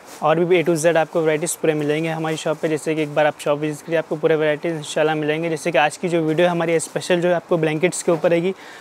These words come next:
Blankets में जैसे कि मैं आपको एटी रुपीज़ से start लेके आपको सिक्स थाउजेंड तक ब्लैंकेट्स बताऊँगा। Video के end तक बने रहिए आप, मैं आपको video में पूरे blankets की video variety आपको cover करके बताऊँगा। चलिए, जैसे कि मैं start करता हूँ आपको video में blankets बताऊँगा मैं आपको पूरी varieties cover करके। ये देखिए हमारे पास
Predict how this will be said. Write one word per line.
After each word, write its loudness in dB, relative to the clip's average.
Blankets 2
में 2
जैसे 0
कि 0
मैं -2
आपको 0
एटी 4
रुपीज़ 0
से 0
start -2
लेके -2
आपको 2
सिक्स -2
थाउजेंड 4
तक 2
ब्लैंकेट्स -2
बताऊँगा। 2
Video 0
के 0
end -2
तक 0
बने 0
रहिए 6
आप, 0
मैं -2
आपको -2
video 0
में -6
पूरे 6
blankets -2
की 2
video 0
variety 2
आपको 0
cover 2
करके 2
बताऊँगा। 0
चलिए, 4
जैसे 2
कि 0
मैं 0
start 0
करता 0
हूँ 4
आपको 2
video 4
में 2
blankets 0
बताऊँगा 2
मैं -2
आपको -2
पूरी 2
varieties 2
cover 2
करके। -4
ये -8
देखिए 2
हमारे 2
पास -2